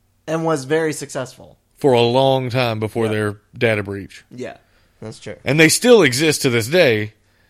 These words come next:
Speaker 1: Just nobody uses it 'cause they got <laughs> breached.
Speaker 2: Yeah.
Speaker 1: That makes sense.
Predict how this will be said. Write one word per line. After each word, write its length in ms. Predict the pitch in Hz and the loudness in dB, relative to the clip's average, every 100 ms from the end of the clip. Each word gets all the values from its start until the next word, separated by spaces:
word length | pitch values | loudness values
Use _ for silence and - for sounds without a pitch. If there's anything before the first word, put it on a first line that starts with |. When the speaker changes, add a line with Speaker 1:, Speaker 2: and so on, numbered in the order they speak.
| - | -16
Speaker 1:
Just 220 | 127 113 | -14 -10
nobody 380 | 123 113 113 113 | -6 -6 -8 -6
uses 320 | 135 120 110 | -6 -6 -8
it 140 | 113 110 | -12 -12
'cause 200 | 113 98 | -14 -14
they 120 | 110 | -14
got 220 | 101 - | -14 -14
<laughs> 60 | 113 | -14
breached. 300 | 131 - - | -16 -16 -8
Speaker 2:
Yeah. 300 | 127 113 101 - _ _ _ _ _ _ _ _ - | -2 -2 -2 -10 _ _ _ _ _ _ _ _ -12
Speaker 1:
That 120 | 165 | -8
makes 200 | 151 - | -8 -10
sense. 340 | 113 110 - | -16 -16 -20